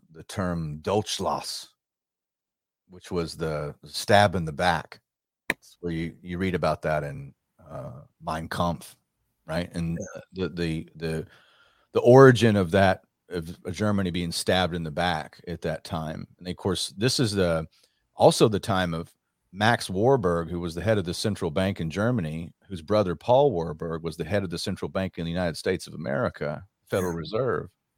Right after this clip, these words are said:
Speaker 1: right? His brother, Max, you know, our arch enemy in, uh, Germany, they put, um, Lenin on a sealed train car filled with gold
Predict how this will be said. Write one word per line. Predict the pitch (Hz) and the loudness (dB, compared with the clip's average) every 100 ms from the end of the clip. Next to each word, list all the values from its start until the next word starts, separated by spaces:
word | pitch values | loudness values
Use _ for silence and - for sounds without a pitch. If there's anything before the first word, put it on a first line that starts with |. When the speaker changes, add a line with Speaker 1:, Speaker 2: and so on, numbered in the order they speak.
| _ - | _ -2
Speaker 1:
right? | 92 104 - _ _ | 0 0 -4 _ _
His | 127 | -2
brother, | 85 120 147 87 85 | 4 6 6 6 -2
Max, | 82 117 87 85 - - - _ _ _ _ - | 0 2 2 0 -6 -14 -16 _ _ _ _ -8
you | |
know, | 87 | -4
our | - 92 - | 2 2 4
arch | 107 165 - | 4 4 2
enemy | 151 104 85 80 | 0 0 -2 -6
in, | 80 80 - | -10 -12 -10
uh, | 82 80 | -8 -4
Germany, | 101 123 78 78 _ _ _ - | -2 -2 -2 -8 _ _ _ 0
they | 131 | 2
put, | - 147 - | 8 6 6
um, | 117 117 110 104 95 | 2 4 4 0 -2
Lenin | 110 131 151 | 0 0 0
on | 98 87 | -2 -2
a | |
sealed | - 123 110 | -4 -2 -4
train | - 123 151 | -2 -2 -2
car | - 87 85 | 0 0 0
filled | - 104 95 | -4 -6 -4
with | 87 | -2
gold | - - 120 | -2 -2 -4